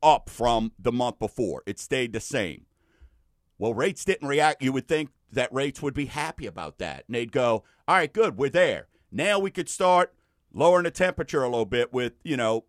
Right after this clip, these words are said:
different things." No, that's not happening.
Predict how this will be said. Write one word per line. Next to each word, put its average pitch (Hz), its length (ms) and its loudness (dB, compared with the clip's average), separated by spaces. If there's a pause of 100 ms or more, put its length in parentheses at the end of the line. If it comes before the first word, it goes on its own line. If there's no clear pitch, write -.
(160)
different 127 360 -4
things." 78 240 -6 (200)
No, 113 300 -2 (100)
that's 113 240 -4
not 123 200 -2
happening. 113 460 -4